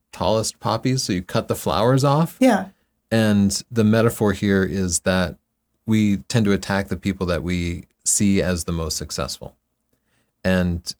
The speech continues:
Speaker 1: on Instagram, you see this pretty pervasively. You see people just mocking the most successful Instagrammers and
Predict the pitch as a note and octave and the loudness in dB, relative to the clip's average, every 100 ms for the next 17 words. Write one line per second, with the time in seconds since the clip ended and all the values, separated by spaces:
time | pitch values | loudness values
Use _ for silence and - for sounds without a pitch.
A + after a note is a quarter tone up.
0 | - G2+ F#2+ G2 A2 - F#2 E2+ E2 - | -2 0 0 0 -2 0 -2 -2 -2 -4
1 | F#2 E2+ - - _ C#3+ C3+ - C3+ G#2+ | -4 -4 -6 -8 _ -10 -10 -2 -2 -2
2 | - E2+ C#2+ F2 - D#2 D2 D#2 G2 F2+ | -4 -4 -2 -4 -8 -8 -6 -4 -4 -4
3 | F#2 F2 D#2 - - F2+ D2 D#2 F2+ F2 | -6 -6 -6 -6 -6 -2 -2 -2 -4 -4
4 | D#2+ D#2+ D#2 - F2+ D#2+ D2 - D2+ D2 | -4 -4 -4 -6 -6 -6 -6 -6 -8 -10
5 | - _ _ F#2+ F2+ G2 F2+ F2+ F2+ E2+ | -14 _ _ -2 -2 -2 0 2 0 -2
6 | E2+ - - - E2+ E2+ E2+ E2 - | -4 -6 -10 -8 -4 -4 -4 -6 -10